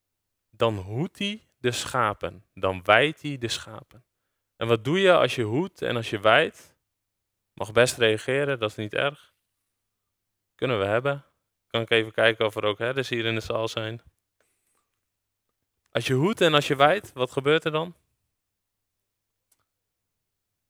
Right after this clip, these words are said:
Oké, een gezonde kudde, dat is belangrijk. Beschermen hoor ik ergens. Ja. Voeden, zeker.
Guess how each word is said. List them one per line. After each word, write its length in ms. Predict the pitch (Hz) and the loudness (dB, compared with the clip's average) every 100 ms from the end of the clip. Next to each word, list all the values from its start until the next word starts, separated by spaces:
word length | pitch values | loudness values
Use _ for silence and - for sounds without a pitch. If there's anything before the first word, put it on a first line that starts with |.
| _ _ | _ _
Oké, 300 | - - - _ _ - | -16 -16 -20 _ _ -12
een 120 | 107 | -8
gezonde 520 | 120 - 165 185 170 | -6 -4 -2 -2 -4
kudde, 320 | - 104 85 | -2 -2 0
dat 180 | 98 110 | -2 -2
is 140 | 117 | -4
belangrijk. 520 | 110 95 85 85 - - _ | -2 0 -2 -6 -14 -18 _
Beschermen 640 | 104 104 - 156 170 160 | -6 -4 2 2 4 2
hoor 180 | 156 156 | 2 2
ik 100 | 143 | 2
ergens. 600 | 135 139 147 147 - - _ _ _ _ | 2 2 -2 -6 -8 -18 _ _ _ _
Ja. 400 | 117 135 170 170 _ _ _ _ _ _ _ _ | -2 0 0 -4 _ _ _ _ _ _ _ _
Voeden, 580 | - - 190 196 202 202 _ _ _ | -16 -6 2 2 2 -2 _ _ _
zeker. 440 | _ - 104 - | _ 0 0 -2